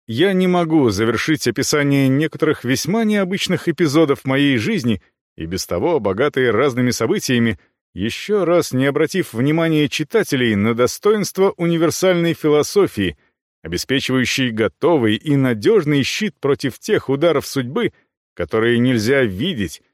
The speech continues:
ощутить и понять до конца. В духе этой мудрости среди древних евреев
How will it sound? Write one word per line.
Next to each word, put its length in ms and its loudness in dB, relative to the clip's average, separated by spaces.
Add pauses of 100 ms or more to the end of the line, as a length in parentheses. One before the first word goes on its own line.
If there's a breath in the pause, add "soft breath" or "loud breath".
(120)
ощутить 760 -4 (220)
и 80 -4
понять 500 0
до 100 -4
конца. 540 -8 (600)
В 140 -10
духе 340 -2
этой 260 2
мудрости 680 0
среди 420 0
древних 460 0
евреев 600 -2